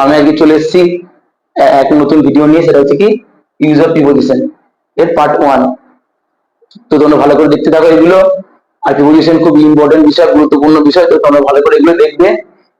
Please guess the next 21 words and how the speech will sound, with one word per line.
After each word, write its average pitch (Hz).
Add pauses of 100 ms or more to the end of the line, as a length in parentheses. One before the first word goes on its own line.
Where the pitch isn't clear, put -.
(540)
এবং 156 (100)
ভালো 147
করে 165
দেখলে 156
তোমরা 175
বুঝতে 143
পারবে। 131 (840)
ঠিক 151
আছে, 190 (1040)
তাহলে 147
শুরু 151
করি 160
চলো 127 (720)
আজকের 135 (640)
অংশ। 147 (2500)
ফার্স্ট 151
হচ্ছে 233 (240)
in, 160 (2250)
in 196
এর 208
ব্যবহার। 147